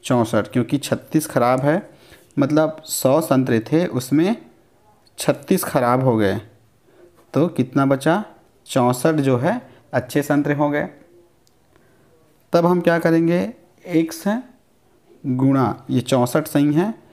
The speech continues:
तो चौंसठ बराबर एक सौ चौवालीस। तो x बराबर हो जाएगा, x का मान ज्ञात करना है तो, तो एक सौ चौवालीस गुणा सौ बटे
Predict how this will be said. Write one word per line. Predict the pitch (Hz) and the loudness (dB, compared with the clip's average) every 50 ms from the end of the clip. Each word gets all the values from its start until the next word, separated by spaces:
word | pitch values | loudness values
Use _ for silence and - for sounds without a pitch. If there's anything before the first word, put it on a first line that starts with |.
| - _ _ _ _ _ - | -20 _ _ _ _ _ -2
तो | 147 160 202 - - - _ _ _ _ _ | -2 -2 -2 -2 -8 -18 _ _ _ _ _
चौंसठ | - - 131 127 127 127 - - 147 135 | -2 0 2 2 0 0 0 0 0 0
बराबर | 127 123 127 120 113 110 113 135 170 208 240 - - - - _ _ _ _ _ _ _ _ | 0 0 2 2 2 2 2 2 0 0 -2 -4 -8 -16 -20 _ _ _ _ _ _ _ _
एक | 131 120 113 - | -6 -6 -6 -4
सौ | - - 165 220 269 - - - _ _ _ _ _ _ _ - | -2 -2 -2 -2 -2 -6 -12 -20 _ _ _ _ _ _ _ -4
चौवालीस। | - 123 113 110 101 98 101 107 - - - _ _ _ _ _ _ _ _ _ _ _ - - _ _ _ _ _ _ _ _ _ | 0 0 2 2 2 0 -2 -4 -8 -10 -16 _ _ _ _ _ _ _ _ _ _ _ -20 -20 _ _ _ _ _ _ _ _ _
तो | - 139 127 135 165 | -6 -6 -4 -2 -2
x | 151 147 - - - 151 | -2 -2 -2 -4 -4 -2
बराबर | 139 135 123 120 120 120 135 139 | 0 2 2 2 2 2 0 0
हो | 131 135 131 | 0 0 0
जाएगा, | 131 127 131 143 135 131 | 0 0 0 0 0 -2
x | 127 - - | -2 -4 -6
का | - 131 | -4 -2
मान | 131 135 131 131 | 0 2 2 2
ज्ञात | 131 131 127 131 | 2 0 -2 -2
करना | - 135 135 135 | -2 0 0 0
है | 139 143 143 | 0 0 -2
तो, | - 175 185 208 - - - _ _ _ _ _ _ _ - | 0 -2 -2 -2 -4 -10 -20 _ _ _ _ _ _ _ -4
तो | 190 - | -4 -2
एक | - 151 127 131 | 0 -2 -2 -2
सौ | - - 139 156 190 - - - - _ _ _ _ _ - _ _ - | -2 0 0 0 0 -2 -6 -12 -20 _ _ _ _ _ -20 _ _ -16
चौवालीस | - - 131 123 117 117 117 117 117 117 127 151 170 180 180 - - - - - _ _ _ _ _ _ _ _ _ _ _ _ _ _ _ _ _ _ _ _ _ _ _ _ _ _ _ _ _ _ | -6 -2 0 0 2 2 2 2 2 2 2 2 0 0 -2 -6 -12 -18 -20 -20 _ _ _ _ _ _ _ _ _ _ _ _ _ _ _ _ _ _ _ _ _ _ _ _ _ _ _ _ _ _
गुणा | - 127 127 127 127 123 123 131 185 196 - - _ _ _ _ _ _ _ _ _ _ _ _ _ _ _ _ _ _ _ _ _ _ _ _ _ _ _ _ _ _ _ _ _ _ | -4 0 2 2 2 2 2 0 0 -2 -6 -14 _ _ _ _ _ _ _ _ _ _ _ _ _ _ _ _ _ _ _ _ _ _ _ _ _ _ _ _ _ _ _ _ _ _
सौ | - - - 147 147 139 | -20 -6 -2 0 0 2
बटे | 127 120 110 - - 165 | 2 0 -2 0 0 -2